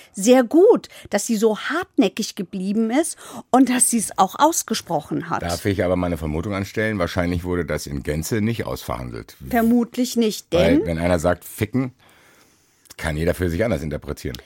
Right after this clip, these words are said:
Speaker 1: Ja, also die, äh, die, die, die, die Prostituierte, die hat das dann schon erklärt. Also sie sagt, das wäre ein ganz normaler Service.
Speaker 2: Mhm.
Speaker 1: Und, ähm, also die kennen sich ja aus, ganz ehrlich, die kennen sich aus mit Männern.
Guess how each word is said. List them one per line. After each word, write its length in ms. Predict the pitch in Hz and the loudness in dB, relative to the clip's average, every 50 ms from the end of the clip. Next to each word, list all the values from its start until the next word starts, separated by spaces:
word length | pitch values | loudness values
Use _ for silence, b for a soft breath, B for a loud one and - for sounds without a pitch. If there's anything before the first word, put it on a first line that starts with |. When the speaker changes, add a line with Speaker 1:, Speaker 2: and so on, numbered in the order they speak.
| B B B B B B B | B B B B B B B
Speaker 1:
Ja, 340 | 208 196 185 208 214 220 - | 2 4 4 6 4 4 4
also 420 | - 202 220 233 220 233 247 233 | 4 4 4 4 2 2 2 2
die, 400 | 220 208 240 247 240 233 208 - | 2 2 2 2 2 2 2 2
äh, 120 | - 220 | 2 2
die, 360 | 196 - 220 220 220 202 175 - | 2 2 0 0 0 0 0 -2
die, 260 | 220 214 214 202 175 | 0 0 0 0 0
die, 260 | - 220 208 196 - | 0 -2 -2 -2 -2
die 340 | - - 196 196 196 190 180 | -4 -6 -4 -2 -2 -2 -4
Prostituierte, 880 | - - - 202 - - - 226 - 214 208 175 208 240 247 - 277 226 | -4 -6 -4 -4 -4 -4 -4 -6 -4 -4 -4 0 0 0 0 2 0 0
die 180 | 196 208 202 | 0 0 -2
hat 140 | 220 247 - | -2 -2 -4
das 140 | 277 247 - | -4 -4 -2
dann 180 | - 226 220 202 | -2 -4 -4 -4
schon 280 | - - - 240 254 240 | -4 -4 -2 -2 -2 -2
erklärt. 640 | - - 208 - - - 196 180 170 165 165 - | -4 -8 -10 -10 -8 -4 -2 0 0 0 0 0
Also 240 | 165 170 170 185 185 | -2 -4 -2 -4 -4
sie 240 | 175 170 185 185 175 | -4 -4 -4 -2 0
sagt, 340 | 170 180 185 214 - - | 2 2 2 2 0 -4
das 140 | 202 196 - | -6 -6 -2
wäre 160 | 185 175 175 | -2 0 0
ein 100 | 165 180 | 2 2
ganz 240 | 180 175 170 170 - | 2 2 0 -2 -2
normaler 500 | - 175 165 165 165 160 170 170 147 170 | -2 -2 0 2 2 2 2 2 0 -2
Service. 680 | 165 - - 190 175 170 196 226 302 392 427 - - - B B B B B B B B | -4 -4 -2 0 0 2 2 2 2 0 0 -4 -8 -12 B B B B B B B B
Speaker 2:
Mhm. 140 | B - - | B 0 2
Speaker 1:
Und, 540 | 214 214 214 208 214 214 208 196 - - - - | 4 4 4 4 4 4 4 2 0 -2 -2 0
ähm, 800 | 202 214 220 208 202 190 202 202 196 196 190 196 196 196 190 - - - - - _ _ _ _ _ _ B B B B B B B B B B B - - - - - - - | 2 4 4 4 4 4 2 2 2 2 2 2 0 -2 -4 -8 -14 -20 -20 -20 _ _ _ _ _ _ B B B B B B B B B B B -20 -20 -16 -10 -8 -6 -6
also 180 | - 202 208 202 | -4 -4 -4 -2
die 140 | 180 208 190 | -2 -2 -2
kennen 260 | - 208 214 208 214 | -2 0 2 4 4
sich 160 | 214 196 - | 2 2 0
ja 140 | 180 180 165 | 0 0 0
aus, 280 | 160 185 180 - - - | 0 0 0 -2 -4 -4
ganz 200 | - 202 185 208 | -4 -4 -2 0
ehrlich, 240 | 185 180 190 190 | 0 0 0 -2
die 140 | - - 190 | -4 -6 -6
kennen 200 | - 220 196 190 | -4 -2 -2 -2
sich 200 | 180 185 202 - | -2 -2 -4 -4
aus 240 | - 185 190 - - | -4 -4 -4 -2 -2
mit 180 | 196 175 - 190 | -2 -2 0 0
Männern. 400 | 185 180 180 170 170 175 170 | 2 2 4 4 2 2 0